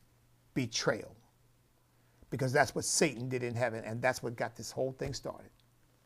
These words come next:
That's what got him cast down to earth. That's what got him slithering his way into the garden and tempting Adam and Eve. The whole thing began with betrayal.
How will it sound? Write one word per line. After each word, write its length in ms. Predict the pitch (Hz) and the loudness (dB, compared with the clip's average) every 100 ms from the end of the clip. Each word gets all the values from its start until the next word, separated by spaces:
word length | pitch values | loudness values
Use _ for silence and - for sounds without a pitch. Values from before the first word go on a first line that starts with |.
| _ _ _ _ _ _ _ _ _ _ _ _ - | _ _ _ _ _ _ _ _ _ _ _ _ -8
That's 160 | 131 | -4
what 140 | 147 135 | -2 4
got 180 | 135 123 | 6 6
him 140 | 139 | 2
cast 400 | - 151 139 - | 2 4 4 2
down 240 | 147 143 | -2 -2
to 100 | 123 - | -4 -2
earth. 260 | 143 147 - | 0 0 0
That's 220 | 123 - | -2 0
what 140 | 127 | -2
got 220 | 127 127 123 | 2 4 2
him 280 | 139 131 113 - - - - - | -2 -4 -8 -10 -10 -10 -20 -8
slithering 640 | - - - 185 160 151 143 | 0 2 8 10 10 6 2
his 180 | 151 127 | 2 2
way 380 | 143 151 147 | 4 6 4
into 180 | 147 139 | 0 -2
the 80 | 131 | -2
garden 600 | 127 143 147 139 156 143 - _ _ _ | 4 6 6 4 -4 -6 -12 _ _ _
and 160 | 127 107 | -8 -4
tempting 420 | - 147 - 151 | 0 0 -2 -2
Adam 280 | 135 131 139 | 2 4 2
and 100 | 139 | 0
Eve. 320 | 156 165 160 - - - - | 2 2 0 -4 -20 -12 -8
The 80 | |
whole 720 | - - 196 226 226 226 220 214 | -2 10 12 12 12 12 12 12
thing 440 | - 196 120 104 | 10 6 6 2
began 500 | 131 127 147 107 - - - - - - _ _ | -2 2 2 0 -6 -14 -16 -20 -20 -20 _ _
with 200 | 135 117 | -2 -2
betrayal. 680 | 123 117 - 139 113 - | -2 -4 -2 -2 -2 -8